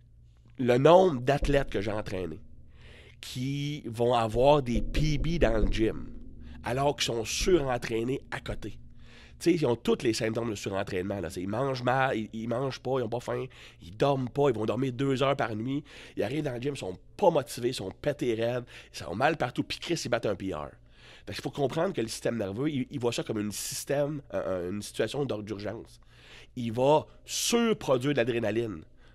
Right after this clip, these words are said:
pour survivre, tu comprends ? Fait que, euh, même quand ton corps récupère pas, c'est très possible de performer encore mieux. C'est pour ça que ben du monde vont se dire, « Hey, dis Chris,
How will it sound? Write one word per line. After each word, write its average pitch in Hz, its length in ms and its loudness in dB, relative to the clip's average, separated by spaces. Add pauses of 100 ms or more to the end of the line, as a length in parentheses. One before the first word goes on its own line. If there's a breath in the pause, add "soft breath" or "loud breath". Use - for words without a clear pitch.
(420 soft breath)
pour 214 400 4
survivre, 131 680 0
tu - 80 -10
comprends ? 120 360 -4 (580 soft breath)
Fait 107 120 -4
que, 131 80 -2
euh, 127 300 2 (380)
même 214 340 6
quand 170 240 2
ton 151 200 2
corps 170 260 6
récupère 135 580 2
pas, 180 300 2 (220 soft breath)
c'est - 300 0
très 175 300 6
possible 156 560 2 (200 soft breath)
de 120 100 0
performer 135 600 2
encore 165 500 4
mieux. 156 280 2 (500 loud breath)
C'est - 80 -12
pour 175 100 6
ça 220 120 8
que 175 40 0
ben 202 180 10
du 156 120 2
monde 196 180 10
vont 147 240 4
se 113 60 -6
dire, « 165 260 0 (220 loud breath)
Hey, 95 100 -8
dis 90 100 -12
Chris, - 340 -8